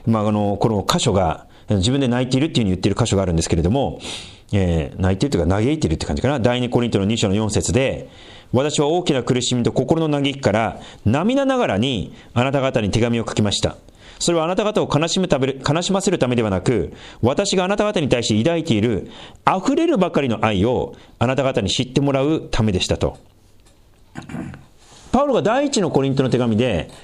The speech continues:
近親相姦の罪を犯している者が、そのままで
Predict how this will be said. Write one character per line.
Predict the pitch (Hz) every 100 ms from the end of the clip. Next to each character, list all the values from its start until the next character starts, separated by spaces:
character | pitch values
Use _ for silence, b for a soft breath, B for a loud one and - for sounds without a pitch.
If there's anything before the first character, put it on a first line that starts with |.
| B
近 | - 240 302
親 | 294 294 277
相 | 277 277
姦 | 269 139
の | 104
罪 | 170 156
を | 104
犯 | 123
し | 117
て | -
い | 101
る | 92
者 | 95 82
が、 | 98 113 73 - B B
そ | - 170
の | 214
ま | 214
ま | 220
で | 139 113 76